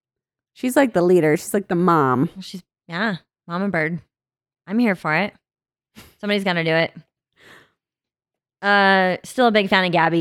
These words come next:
Speaker 2: even though I'm feeling less and less confident. I don't know. Although, if we can talk about the preview next week,
Speaker 1: Yeah,
Speaker 2: it
Speaker 1: let's do
Speaker 2: does
Speaker 1: it.
Speaker 2: look like she gets the date.
Speaker 1: Yeah, it does.
Speaker 2: And it does look like she is in a gown she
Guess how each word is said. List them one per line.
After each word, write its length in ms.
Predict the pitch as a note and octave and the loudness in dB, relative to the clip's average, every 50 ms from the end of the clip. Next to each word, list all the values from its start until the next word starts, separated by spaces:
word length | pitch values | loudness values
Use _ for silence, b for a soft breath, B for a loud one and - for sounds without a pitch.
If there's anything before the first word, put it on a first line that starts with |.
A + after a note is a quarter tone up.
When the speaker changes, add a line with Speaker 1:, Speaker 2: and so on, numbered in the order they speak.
| C3+ E3 | 0 0
Speaker 2:
even 160 | E3 E3+ E3+ | 0 0 2
though 100 | E3 D#3+ | 2 2
I'm 180 | D#3+ D3+ D#3 D#3+ | 2 2 0 -2
feeling 480 | - - F3 E3 D#3 D3+ D#3+ D#3+ D#3+ D#3 | -2 0 0 0 0 -2 -2 -4 -2 0
less 300 | D#3 C#3 D3+ D#3+ - - | 0 0 0 0 -2 -2
and 140 | F3 D#3+ D3+ | -2 -2 0
less 260 | D3 C3 D3 D#3 - | -2 -2 -2 -4 -6
confident. 680 | - - - D3+ A#2 B2+ - - C3+ B2+ A2+ A2+ - - | -10 -12 -10 -10 -10 -8 -10 -8 -8 -6 -6 -6 -4 -2
I 120 | E3+ F3 | -2 0
don't 120 | E3+ E3 E3 | 0 0 0
know. 420 | D#3+ D3 C#3+ A#2 B2 C3 E3 D#3 - _ _ - | 0 0 0 0 -2 -4 -6 -8 -10 _ _ -6
Although, 480 | B3+ C4+ D4+ D4+ D4 D4 C#4+ - - _ _ _ _ _ _ _ _ _ _ _ _ _ _ _ _ _ - | 0 4 4 6 6 4 2 0 -4 _ _ _ _ _ _ _ _ _ _ _ _ _ _ _ _ _ -10
if 60 | G#3+ | -6
we 60 | A#3+ | -2
can 100 | A#3 A#3+ | -2 0
talk 180 | A3+ A#3 B3+ C#4 | 0 0 -2 0
about 160 | - - - | -2 -4 -4
the 60 | D#3+ | -4
preview 320 | D#3+ - - B3 A3+ A3 E3 | -8 -6 -6 -4 -2 -2 -2
next 280 | D3 C#3 D3+ C#3+ - - | -2 -4 -6 -8 -8 -8
week, 220 | C3+ G#2 C3 - - | -8 -8 -8 -6 -2
Speaker 1:
Yeah, 120 | F4+ G4+ | 0 0
Speaker 2:
it 20 | F#4 | 0
Speaker 1:
let's 120 | C4 G#3+ | 2 2
do 60 | G#3 A#3 | 2 2
Speaker 2:
does 100 | D#4 D4+ | 2 2
Speaker 1:
it. 40 | C#4+ | 2
Speaker 2:
look 120 | E4 C#4+ | 2 2
like 160 | D#4 D#4+ C4+ | 2 0 0
she 140 | A#3 - D4 | 0 -4 0
gets 200 | A3+ C#4 - - | 0 0 -2 -2
the 120 | - A#3+ G#3 | -8 -8 -2
date. 600 | F3 A3+ B3+ A3+ F3 C3+ F#2+ - - - - _ _ _ | 0 2 2 2 2 0 -4 -8 -12 -20 -20 _ _ _
Speaker 1:
Yeah, 220 | F3+ F#3+ E3+ D#3 | -4 -2 -2 -2
it 80 | D#3 - | -4 -4
does. 340 | C3 A#2+ A#2 - - - _ - | -6 -8 -8 -8 -12 -18 _ -6
Speaker 2:
And 120 | G3 G3+ | -2 -2
it 160 | G3+ F3+ - | -2 -2 0
does 240 | - G3+ G#3 G#3+ G3+ | 2 2 2 4 2
look 160 | G#3 G3+ G3 G3+ | 0 -2 0 0
like 160 | F#3 F3 E3+ | -2 -2 0
she 140 | - G3 F#3 | -2 -2 -2
is 100 | F#3 F#3 | 0 -2
in 80 | F#3 | -4
a 40 | F3+ | -2
gown 320 | D#3+ F3 E3+ D#3+ D#3+ D3+ D#3 | -2 -2 -2 0 -2 -2 -4
she 240 | - - E3+ - | -6 -8 -12 -12